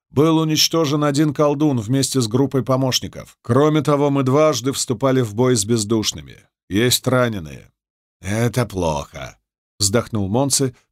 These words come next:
поднимая на нас взгляд усталых глаз.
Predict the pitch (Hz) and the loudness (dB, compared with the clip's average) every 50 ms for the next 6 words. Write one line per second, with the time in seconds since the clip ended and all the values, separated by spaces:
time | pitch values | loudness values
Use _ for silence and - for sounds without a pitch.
0 | _ - 180 156 156 165 156 151 151 151 147 135 131 123 127 135 143 139 - - | _ -2 -2 0 2 2 2 2 2 2 2 0 0 0 0 0 0 0 -2 -2
1 | - 104 101 92 95 90 117 120 123 120 - 113 104 - - 104 95 92 85 76 | -4 -6 -6 -6 -2 0 2 2 2 0 -2 -4 -8 -6 -4 -4 -4 -6 -6 -8
2 | 73 82 80 65 53 - - - | -10 -10 -10 -4 -4 -4 -4 -4